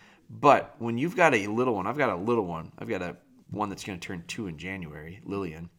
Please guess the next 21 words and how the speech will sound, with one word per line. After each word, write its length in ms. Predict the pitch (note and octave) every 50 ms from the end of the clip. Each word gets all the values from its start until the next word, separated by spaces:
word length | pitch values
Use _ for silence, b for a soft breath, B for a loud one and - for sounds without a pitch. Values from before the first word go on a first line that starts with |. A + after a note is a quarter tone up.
| _ - - _ _ - _ _ - _ _
And 160 | - G#2 G#2
when 260 | G2+ A2 G#2+ G#2+ G#2+ A#2
Lillian 560 | C#3+ E3 F#3 G3 F3 D#3 C3 A#2 A2+ A2 A2+ B B B B B B B B
is 140 | - B2 A#2
allowed, 520 | A#2 A2+ A2+ A#2 A#2 B2+ B2+ B2 G#2 F2 -
if 160 | A#2+ B2 -
she's 280 | - - - E3 F3 F3
allowed 340 | E3 D#3 C#3+ C3+ C#3 C3+
to 60 | B2 B2
go 200 | G2+ A2+ A#2 A2
visit 540 | G2 G#2+ A#2+ A#2+ A2 A#2+ A2+ G#2 - - -
grandma 220 | - G#2 G#2 G2+
and 100 | F#2+ F2+
grandpa's 380 | F2 C3 D#3+ D3+ - A#2+ G2 -
house 480 | - D#2+ D2+ F2 G2 - - - - _ b b b b b b b b b
or 220 | _ G2+ G2 F#2+ - -
auntie 640 | A2+ A#2 A#2 A2+ _ - G#2 G#2+ A2 G#2+ G#2+ G#2 G#2
and 240 | G2+ G2 G2 G2 -
uncle's 420 | G#2+ C3+ D3+ - - B2+ G#2 F2
house 520 | - - F2 D#2+ D#2+ F#2 G2 G2 - - - -
or 460 | - F#2+ G2 F#2+ F#2 F#2+ F#2 F2+